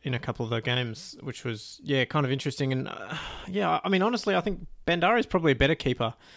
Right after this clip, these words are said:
than Asif Sheikh. So, uh, maybe if they go back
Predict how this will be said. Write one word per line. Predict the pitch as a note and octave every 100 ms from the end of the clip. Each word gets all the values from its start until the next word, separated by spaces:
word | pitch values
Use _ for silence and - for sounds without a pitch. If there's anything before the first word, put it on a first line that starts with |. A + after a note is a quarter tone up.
| - - -
than | C3
Asif | B2+ - A#2
Sheikh. | - - C#3+ B2 -
So, | - C3 B2+ B2 - -
uh, | -
maybe | D3+ D3+ D#3+ C#3+
if | C3
they | C3
go | B2+ B2+
back | C#3+